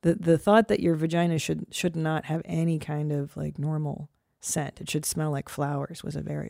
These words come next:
old thing. My mom was a big doucher. My stepmom was a big doucher. I remember growing up being like, "Please, God, don't tell me I have to douche when I grow up. This looks terrible." And thankfully, <laughs> by the time I came around, I didn't have to douche.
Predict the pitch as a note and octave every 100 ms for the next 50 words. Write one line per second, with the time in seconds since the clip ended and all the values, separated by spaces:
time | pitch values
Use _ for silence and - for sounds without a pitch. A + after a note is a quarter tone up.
0 | - - - - - D3+ C#3+ - _ _
1 | _ _ _ _ - F3 E3+ E3 F#3 F#3+
2 | F3+ F3+ D#3+ F3 E3+ F3+ E3 D3+ - F3
3 | F3 E3 D#3 D#3+ D#3 C#3+ C#3+ D3+ - D#3+
4 | D3+ - _ _ _ _ _ _ _ E3+
5 | F3 G3 E3+ E3+ E3 E3+ D#3 E3+ D#3+ D3+
6 | C#3 - F#3 F#3+ F3 D3+ D#3+ D3+ F#3 F#3
7 | G3 F3+ E3 E3 D3+ C#3+ C3+ D#3 E3+ D3+
8 | - D#3+ D#3 E3+ D#3+ D3 D3 C#3 - G3
9 | F#3+ D3 C#3 - - E3 E3 D#3 D3 D3
10 | - _ _ _ _ _ _ _ _ _
11 | _ _ _ _ F#3 F3 - C#4+ D#4 A#3+
12 | A3+ A#3+ A3+ C4 A3 G3+ G#3+ A#3+ A#3 -
13 | A3+ F#3 F3+ F3+ F3 F3 F3+ F3 E3 E3+
14 | D#3+ D3+ D#3+ D#3 - -